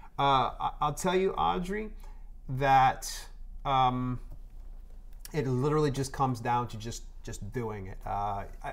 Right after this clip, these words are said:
I've already spoke with you via video chat. You have more than adequate video camera and mic set up,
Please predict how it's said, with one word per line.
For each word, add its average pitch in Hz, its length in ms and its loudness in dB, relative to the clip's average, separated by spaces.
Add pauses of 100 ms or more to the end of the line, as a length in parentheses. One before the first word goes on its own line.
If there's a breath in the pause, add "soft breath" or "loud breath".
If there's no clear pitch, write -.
I've 170 220 6
already 143 380 4
spoke 135 340 -4
with 123 160 -4
you 123 160 0
via 113 260 0
video 113 340 -4
chat. 107 480 0
You 117 240 -4
have 113 220 2
more 120 340 -2
than 123 140 -2
adequate 117 400 -2
video 113 300 -4
camera 101 480 -8
and 107 100 -8
mic 110 240 -4
set 104 240 -6
up, 101 240 -6